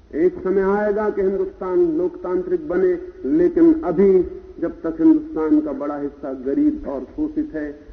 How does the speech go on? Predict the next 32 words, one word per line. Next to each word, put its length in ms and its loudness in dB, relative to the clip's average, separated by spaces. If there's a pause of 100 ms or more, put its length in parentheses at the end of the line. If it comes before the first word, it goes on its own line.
(140)
तब 240 -10
तक 200 -8
हिंदुस्तान 680 -2
को 180 -4
एक 180 2
सख्त 500 -12 (280)
अधिनायकशाही 840 -6
की 160 -10
जरूरत 440 -2
है, 280 -8 (220)
जो 100 -4
हिंदुस्तान 580 -4
के 120 -4
शोषण 440 -4
के 140 -6
तंत्र 380 -4
को 140 -6
तोड़ 320 -4
देने 260 -2
का 140 -10
काम 320 -2
करे, 400 -6 (560)
और 220 -6
उसके 500 -6
बाद 400 -4
ही 160 0
सही 460 -2
लोकतंत्र 680 -2
स्थापित 520 -8
हो 180 -6
सकता 240 -14
है। 100 -12